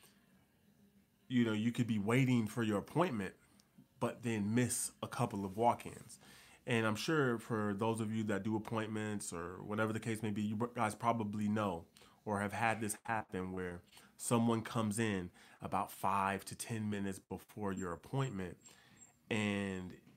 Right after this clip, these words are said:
you wanna honor that appointment because you don't wanna run late on your appointment. Now, of course, it also depends on how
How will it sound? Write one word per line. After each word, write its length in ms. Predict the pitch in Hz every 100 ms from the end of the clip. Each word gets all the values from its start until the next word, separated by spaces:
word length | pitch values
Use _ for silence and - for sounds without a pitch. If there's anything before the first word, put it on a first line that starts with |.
| _ -
you 160 | 117 160
wanna 240 | 139 110
honor 240 | 110 113 104
that 120 | 98
appointment 440 | 98 - 175 120
because 300 | 104 98 107
you 60 | 110
don't 180 | 113 110
wanna 140 | 101
run 200 | 98 95
late 180 | 92 95
on 80 | 98
your 100 | 95
appointment. 480 | 92 - 180 104 95
Now, 140 | 98
of 120 | 95
course, 320 | - 160 120
it 60 | 104
also 240 | 98 95
depends 380 | 101 98 107 98
on 100 | 95
how 400 | 92 101 98 92